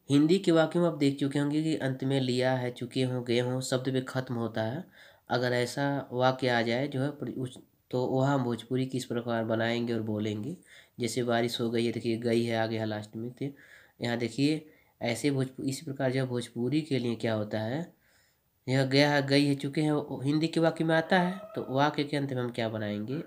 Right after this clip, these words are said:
अंत में देखिए क्या आता है, रहल बा आता है, रहल बाड़ा या गइल बा, हो रहल बा इत्यादि जो है शब्द आते हैं। बारिश हो गई है, बारिश हो गइल बा, बारिश हो रहल बा, या इसको इस प्रकार बोलेंगे।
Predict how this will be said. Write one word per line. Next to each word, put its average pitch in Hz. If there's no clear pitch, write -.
अंत 135
में 113
देखिए 127
क्या 117
आता 113
है, 131
रहल 120
बा 110
आता 110
है, 110
रहल 120
बाड़ा 113
या 117
गइल 120
बा, 110
हो 120
रहल 117
बा 110
इत्यादि 113
जो 120
है 135
शब्द 110
आते -
हैं। -
बारिश 123
हो 139
गई 139
है, 139
बारिश 110
हो 151
गइल 101
बा, 107
बारिश 113
हो 143
रहल 107
बा, 110
या 117
इसको 113
इस 123
प्रकार 143
बोलेंगे। 135